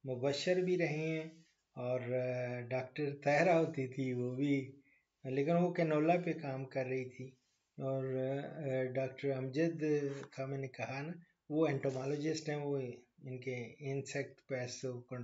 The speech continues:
<laughs> वो उनको देखते थे। तो मेरी जान, अ, वहाँ से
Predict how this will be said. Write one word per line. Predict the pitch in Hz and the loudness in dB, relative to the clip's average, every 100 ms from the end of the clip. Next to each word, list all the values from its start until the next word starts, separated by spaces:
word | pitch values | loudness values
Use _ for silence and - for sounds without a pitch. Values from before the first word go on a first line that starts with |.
| 117 | -10
<laughs> | 139 - | -14 -6
वो | 143 127 131 151 170 165 - - - | -4 -2 2 6 6 4 -2 -12 -2
उनको | 151 156 - 165 | 2 2 6 6
देखते | 151 143 - 143 | 6 2 0 -2
थे। | 139 131 - _ _ _ _ _ | 0 -2 -6 _ _ _ _ _
तो | 147 143 | -2 2
मेरी | 143 147 | 4 4
जान, | 143 156 196 196 | 4 4 4 0
अ, | 185 175 165 165 160 - - _ _ _ - | 0 0 0 -2 -6 -10 -18 _ _ _ -4
वहाँ | 139 127 214 233 | -2 0 2 2
से | - 135 127 135 | 0 0 0 -4